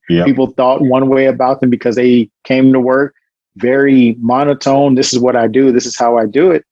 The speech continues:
Speaker 2: They did a
Speaker 1: Mm-hmm.
Speaker 2: fairly decent job, but that was it. So, so that was the one time I'd say I actually went back and I was like, "Man, what did I do? What could I have done differently?" And I realized there was probably nothing that I could do, but it probably took me too long to realize that.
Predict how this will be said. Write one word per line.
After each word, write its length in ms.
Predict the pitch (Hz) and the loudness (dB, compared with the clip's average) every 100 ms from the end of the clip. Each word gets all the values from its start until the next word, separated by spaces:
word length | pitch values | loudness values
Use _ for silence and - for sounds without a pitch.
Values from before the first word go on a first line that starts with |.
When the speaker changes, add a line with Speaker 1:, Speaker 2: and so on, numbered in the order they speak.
| - | -6
Speaker 2:
They 60 | 190 | -2
did 120 | 311 | -2
a 40 | |
Speaker 1:
Mm-hmm. 200 | 156 165 180 _ - | 0 -2 -2 _ -4
Speaker 2:
fairly 280 | 147 135 | -2 0
decent 420 | 107 123 123 110 101 | 0 0 -2 -6 -6
job, 320 | 131 151 107 | -4 -2 -2
but 120 | 107 | -2
that 160 | 120 110 | 0 0
was 160 | 107 | 0
it. 180 | 117 110 | 0 -2
So, 240 | - 117 98 - - | -2 -2 -2 -10 -4
so 80 | |
that 120 | 175 254 | -2 0
was 100 | 214 | 0
the 80 | 196 | 0
one 200 | 202 202 | 0 -2
time 320 | 196 185 165 | -4 -4 -2
I'd 180 | 151 - | -2 -2
say 240 | 160 156 | -2 0
I 180 | 143 143 | 0 0
actually 360 | 151 151 147 | 0 -2 -2
went 240 | 135 147 143 | 0 -2 -2
back 240 | 139 147 - | -2 -2 -6
and 60 | |
I 40 | _ | _
was 140 | _ _ - | _ _ -6
like, 80 | 185 | -4
"Man, 80 | |
what 100 | 151 233 | 0 0
did 60 | |
I 100 | 214 | 0
do? 180 | 156 202 | 0 2
What 160 | 151 156 | 0 0
could 100 | 165 | -2
I 60 | |
have 100 | 151 | -2
done 220 | 143 151 123 | 0 0 0
differently?" 400 | 165 - 131 127 | -2 -2 -2 -2
And 80 | |
I 40 | 117 | -2
realized 520 | 135 208 127 117 - _ _ - | 0 2 2 0 -4 _ _ -4
there 100 | 143 | -2
was 100 | 131 | -2
probably 300 | - 175 143 | 0 0 2
nothing 380 | 127 135 143 127 | 2 0 -2 -2
that 100 | 117 | -2
I 80 | 110 | -2
could 320 | - 123 110 | -2 -4 0
do, 200 | 135 127 | 0 0
but 180 | 113 120 | 0 -4
it 100 | - | -2
probably 260 | 127 117 | 0 0
took 180 | 107 131 | -2 -2
me 120 | 110 | -2
too 160 | 107 117 | 0 0
long 200 | 107 107 | 0 0
to 60 | |
realize 360 | 95 98 87 87 | 0 0 -2 -2
that. 140 | 80 | -6